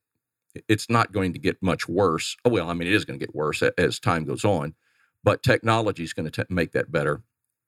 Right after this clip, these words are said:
by the way we build differently and the things that we do differently, uh, to compensate for that, uh, which makes what we're all doing even more important, uh, in pushing to the next level and what's, what construction is gonna look like later.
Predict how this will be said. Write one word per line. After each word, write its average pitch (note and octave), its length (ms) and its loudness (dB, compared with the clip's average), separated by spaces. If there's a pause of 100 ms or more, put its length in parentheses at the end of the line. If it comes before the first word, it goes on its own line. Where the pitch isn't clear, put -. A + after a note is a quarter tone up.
(300)
by G2+ 120 4
the F#2 100 -4
way F#2 320 2
we F2 200 0
build D#2+ 380 0 (240)
differently D2+ 640 -2 (260)
and D#2+ 140 -2
the D#2 60 -4
things F2 320 -2
that - 140 -8
we D2+ 100 -4
do D2 180 -6
differently, C2+ 640 -4 (480)
uh, D#2 200 -4
to - 120 -8
compensate - 640 -2
for D2+ 100 -4
that, C2 240 -4 (420)
uh, E2 160 2
which G#2 360 2
makes G2+ 360 0
what F#2+ 220 2 (160)
we're G2 220 0 (120)
all G2+ 180 4
doing E2+ 420 0 (500)
even F#2+ 260 2
more F2+ 260 4
important, D#2 520 0 (260)
uh, D2+ 400 -8
in D#2 200 -4
pushing - 480 0 (220)
to - 100 -4
the C#2+ 100 -2
next C#2 300 -6
level C#2+ 420 -2
and C#2+ 140 -6
what's, D2+ 160 -2 (180)
what - 160 2
construction - 400 -6
is - 40 -12
gonna B1+ 160 -8
look B1+ 200 -6
like A1+ 220 -8
later. C2+ 280 -2